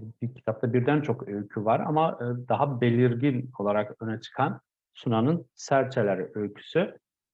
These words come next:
Buradan da, e, kapak tasarımında da gördüğünüz gibi Suna ve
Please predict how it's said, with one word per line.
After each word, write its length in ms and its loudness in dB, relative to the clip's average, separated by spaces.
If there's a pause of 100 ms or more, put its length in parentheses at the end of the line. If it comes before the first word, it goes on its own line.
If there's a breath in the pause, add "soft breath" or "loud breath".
(200)
Buradan 440 4
da, 260 0 (180)
e, 400 -2
kapak 360 0
tasarımında 560 2
da 60 2
gördüğünüz 540 -2
gibi 360 -2 (1300)
Suna 580 2
ve 320 2